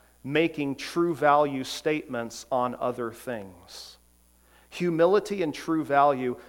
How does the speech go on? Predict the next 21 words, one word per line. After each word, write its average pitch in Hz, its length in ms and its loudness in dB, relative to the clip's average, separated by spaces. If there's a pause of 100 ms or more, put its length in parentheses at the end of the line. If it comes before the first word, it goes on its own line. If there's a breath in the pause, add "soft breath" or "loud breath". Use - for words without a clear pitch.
(160 loud breath)
I 170 100 10
want 226 300 8
to 190 80 0
finish 190 560 -2
up - 600 4 (800)
Paul's 170 560 10
thought 165 460 4
here 113 480 -4 (460 soft breath)
in 147 120 2
verses 147 380 0
six - 380 -6
to 139 80 -14
seven. 113 560 -2 (1120)
Paul 269 320 12
gives 185 340 10
us 160 240 4
a 156 80 6
wake-up 165 540 4
call 139 320 4
to 135 160 -8
humility. 127 840 -4